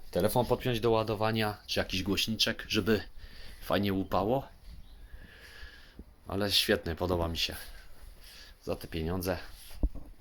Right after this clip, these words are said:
Ja dam krótką pauzę i dam go teraz inaczej. No i myślę go dać albo tak, w takiej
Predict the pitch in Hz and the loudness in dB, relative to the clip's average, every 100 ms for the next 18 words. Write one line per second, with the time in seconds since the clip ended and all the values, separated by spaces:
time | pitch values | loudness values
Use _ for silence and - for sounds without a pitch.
0 | - - - - - - - - - - | -16 -6 -4 -4 -8 -12 -10 -10 -10 -12
1 | - - 120 113 123 - 117 156 131 117 | -2 4 6 4 2 4 10 10 10 8
2 | 117 117 - - - - 98 104 107 107 | 6 4 -2 -14 -18 -10 -2 2 2 4
3 | 107 - - - - 110 92 - 95 107 | 4 4 2 2 2 4 4 4 2 2
4 | 131 - - - - - - - - - | 0 -4 -14 -16 -16 -14 -12 -12 -14 -18
5 | - - - - - - - 107 113 117 | -18 -20 -16 -14 -12 -14 -4 2 4 6
6 | 110 - - 104 107 117 110 113 113 110 | 2 -2 -2 2 4 4 6 8 6 6
7 | - - - - - - - - - - | 0 -6 -20 -20 -20 -20 -20 -20 -20 -20
8 | - - - - - - 82 98 104 98 | -20 -20 -20 -20 -20 -8 0 4 6 6
9 | 113 131 101 - - - - - 110 107 | 8 8 8 4 -4 -8 -8 0 2 4
10 | 95 | 2